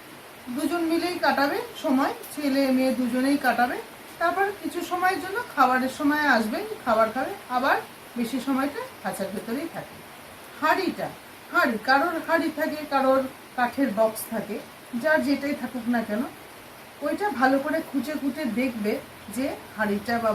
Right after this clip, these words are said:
বক্সটা ঠিকঠাক আছে কিনা। অনেক সময় মাটির হাঁড়ি থাকলে পরে বিশেষ করে ভালো দেখা যায়, মাটির হাঁড়ির মুখটার চার পাঁচটা দিয়ে খুঁটে খুঁটে একদম মানে,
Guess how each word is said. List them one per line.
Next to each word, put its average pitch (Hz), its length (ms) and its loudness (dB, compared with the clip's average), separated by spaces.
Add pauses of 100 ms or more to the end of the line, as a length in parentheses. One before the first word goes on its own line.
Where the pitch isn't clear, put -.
বক্সটা - 400 -6 (320)
ঠিকঠাক 208 400 -4 (100)
আছে - 240 -14
কিনা। 143 220 -14 (540)
অনেক 339 240 0
সময় 359 260 0
মাটির 285 340 2
হাঁড়ি 285 260 0
থাকলে 294 280 -4
পরে 302 140 2 (160)
বিশেষ 254 260 -4
করে 294 120 -2 (140)
ভালো 226 160 0 (120)
দেখা 214 300 2
যায়, 233 140 2 (360)
মাটির 226 360 0
হাঁড়ির 285 260 2 (160)
মুখটার 302 460 4 (400)
চার 247 180 6 (100)
পাঁচটা 269 380 0
দিয়ে 302 160 0 (380)
খুঁটে 285 340 -4
খুঁটে 294 240 -2 (120)
একদম 220 260 -2 (100)
মানে, 240 160 4